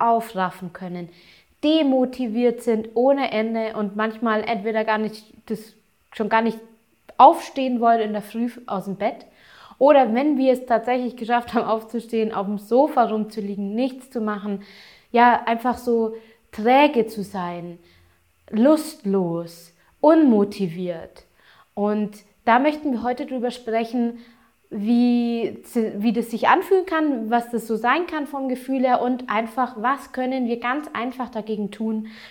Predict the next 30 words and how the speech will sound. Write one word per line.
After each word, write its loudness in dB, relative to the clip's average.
Wie 4
können -2
wir 0
uns -4
wieder 2
motivieren? -2
Wie -4
können -6
wir 0
wieder 0
in -2
die -2
Energie -2
kommen, -4
zu 2
uns 4
zurück, 2
uns -2
fühlen, 0
uns -4
spüren 4
und -6
wieder -2
Lust 0
auf -4
uns, 0
auf -6
Dinge, -2
auf -6
Unternehmungen 0